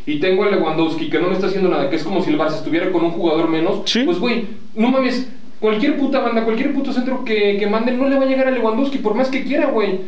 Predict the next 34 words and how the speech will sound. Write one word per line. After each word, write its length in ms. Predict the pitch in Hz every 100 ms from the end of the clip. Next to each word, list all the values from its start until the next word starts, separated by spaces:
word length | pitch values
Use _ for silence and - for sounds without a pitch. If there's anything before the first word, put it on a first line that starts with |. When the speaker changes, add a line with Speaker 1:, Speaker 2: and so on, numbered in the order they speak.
| -
Speaker 1:
O 60 | 185
sea, 100 | 262
es 60 | 330
como 120 | 302
si 60 | 226
el 60 |
Barça, 280 | 226 233 262 - - - - - -
y 200 | 151 143
perdón 340 | 139 151 185
por, 280 | 214 180 -
por 200 | 160 143
que 100 | 139
lo 100 | 135
diga, 180 | 156 185
porque 260 | 160 - 131
yo 160 | 143
mamo 300 | 147 165 190
a 40 | 175
Lewandowski, 680 | 147 139 143 147 - - - -
lo 140 | 139
mamo, 500 | - 170 208 - - - -
pero 100 | 170
es 60 |
que 100 | 170
hoy 100 | 196
el 80 | 202
Barça 180 | 190 -
jugó 140 | 160 151
con 100 | 170
uno 120 | 160
menos 220 | 180 185 151
con 100 | 151
ese 120 | 156
güey. 180 | 190